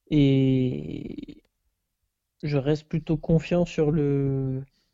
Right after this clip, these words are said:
le jeu que l'O M est capable de produire du coup sur les, les... les prochains matchs et, et les prochains rendez-vous. Après, ça peut aller très vite et ils nous ont habitués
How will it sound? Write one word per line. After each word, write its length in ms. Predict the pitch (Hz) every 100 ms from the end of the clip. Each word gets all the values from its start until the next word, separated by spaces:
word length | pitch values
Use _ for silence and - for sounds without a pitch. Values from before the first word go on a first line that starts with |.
| _ _ _ _ _ _ _
le 240 | 160 147 143
jeu 300 | 143 170 170 _ _ _ -
que 120 | 165
l'O 180 | 147 151
M 120 | 160
est 80 | 147
capable 320 | 143 151 147
de 100 | 147
produire 580 | 135 - 151 143 160 147
du 120 | 139
coup 160 | - 156
sur 180 | - 143
les, 380 | 139 135 135
les... 200 | 135 135
les 180 | 135 139
prochains 400 | - 147 - 143
matchs 360 | 143 143 - 147
et, 320 | 135 135 147
et 80 | 139
les 120 | 147
prochains 280 | 143 143 143
rendez-vous. 260 | 147 143 127
Après, 220 | - 143
ça 140 | 143
peut 120 | -
aller 120 | 123 127
très 240 | - 143
vite 260 | 147 147 135
et 120 | -
ils 180 | 139 147
nous 180 | 143
ont 80 | 143
habitués 640 | 139 143 - - 143 139